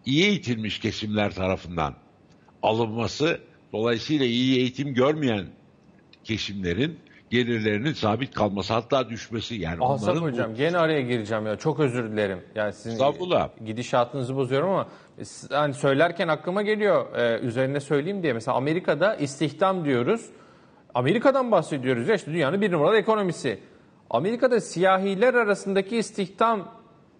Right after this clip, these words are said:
Speaker 2: çok düşük normal beyaz ırka
Speaker 1: Tabii.
Speaker 2: göre. Şimdi
Speaker 1: Tabii.
Speaker 2: Amerikan Merkez Bankası Fed de diyor ki, "Ben istihdam, istihdamdaki gelişmeye bakacağım ama işte siyahi istihdamına da bakacağım, kadın istihdamına da bakacağım," diyor.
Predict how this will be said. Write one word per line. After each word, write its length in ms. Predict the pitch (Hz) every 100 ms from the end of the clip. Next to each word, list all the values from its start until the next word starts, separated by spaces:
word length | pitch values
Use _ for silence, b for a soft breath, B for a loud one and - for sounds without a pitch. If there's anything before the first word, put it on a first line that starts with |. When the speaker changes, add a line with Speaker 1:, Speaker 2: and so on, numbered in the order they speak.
| -
Speaker 2:
çok 260 | 190 196
düşük 280 | - - 160
normal 640 | 151 156 160 156 143 -
beyaz 380 | 143 147 147 - -
ırka 160 | 143 151
Speaker 1:
Tabii. 160 | 139
Speaker 2:
göre. 340 | 120 101 90 82 B B -
Şimdi 240 | - 156
Speaker 1:
Tabii. 280 | 220 - - -
Speaker 2:
Amerikan 460 | 135 156 160 185 175
Merkez 420 | 175 170 196 175
Bankası 460 | 190 180 190 175
Fed 320 | 170 175 175 160
de 120 | 190
diyor 160 | 254
ki, 160 | - 151
"Ben 120 | 160
istihdam, 680 | 156 160 175 160 190 175 156 -
istihdamdaki 640 | 135 170 - 175 165 165
gelişmeye 480 | 175 170 170 185 180
bakacağım 440 | 160 175 180 208 185
ama 380 | 269 220 113 B B B
işte 180 | - 135
siyahi 460 | 131 135 151 151 220
istihdamına 760 | 233 - 208 - 208 208 226
da 120 | 254
bakacağım, 420 | 226 185 135 123 101
kadın 300 | - 131 196
istihdamına 840 | 202 - 202 196 175 185 196 214 226
da 120 | 240
bakacağım," 500 | 233 220 170 147 123
diyor. 260 | 107 92